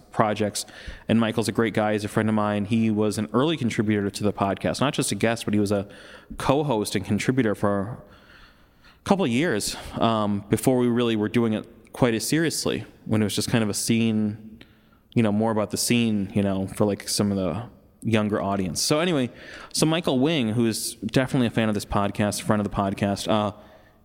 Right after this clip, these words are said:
he suggested to me once, like, two thousand ten, he was like, "Why don't you start putting the podcast on SoundCloud?"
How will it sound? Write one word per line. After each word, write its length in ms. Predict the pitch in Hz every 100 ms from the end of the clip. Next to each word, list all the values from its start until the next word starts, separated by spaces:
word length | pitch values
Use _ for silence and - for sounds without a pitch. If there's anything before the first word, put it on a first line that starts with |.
| _ _ _ _
he 300 | - - 180
suggested 600 | 202 180 165 196 - 165 123
to 100 | 120
me 80 |
once, 340 | 107 104 104 -
like, 160 | 107
two 140 | - 135
thousand 320 | 147 143 143
ten, 160 | - 214
he 80 |
was 80 | 160
like, 100 | 120
"Why 80 | 147
don't 140 | 185
you 60 | 208
start 180 | - 190
putting 200 | 185 180
the 40 |
podcast 460 | 165 170 160 151 -
on 60 |
SoundCloud?" 480 | 135 147 151 117 90